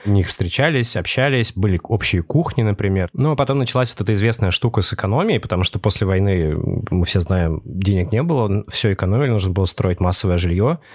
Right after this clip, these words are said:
и подъезды становились меньше, квартиры меньше, и вот это превратилось вот в такую вещь, чисто функциональную, от двери дома дойти до двери квартиры и просто поскорее забыть, что вообще там и было.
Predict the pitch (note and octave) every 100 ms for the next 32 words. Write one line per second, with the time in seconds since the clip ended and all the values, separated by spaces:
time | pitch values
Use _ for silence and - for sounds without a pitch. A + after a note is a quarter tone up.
0 | - - - G#2+ C#3+ D3+ A#2 B2+ A#2+ G2+
1 | - G#2+ G2+ - A#2+ F3+ F3 D3+ A#2+ G#2+
2 | A2+ G#2 G2+ B2+ D3+ - A#2 G2 G#2+ G2
3 | F#2+ G#2 A#2+ B2+ A2 G2 F#2+ B2+ G#2+ F#2
4 | - - - G#2+ F2+ G2+ D#3 - _ -
5 | B2+ A2 A2+ A2 A#2 A2+ G#2+ E2+ E2 D#2+
6 | - - - G2+ G2 A2 B2 A2 F#2+ -
7 | - - _ G2+ B2+ F3+ D3 G#2+ G#2 A#2
8 | A2+ G#2+ A2 G#2 G#2+ G#2 - F#3 E3 G#2+
9 | G#2 G2+ G2+ G2 C#3 B2+ - - - C3+
10 | C#3+ A2+ A2 C#3 - - G2+ A2 G2+ F#2+
11 | G2+ G2 F#2 F2+ E2+ F#2 D#2+ C2+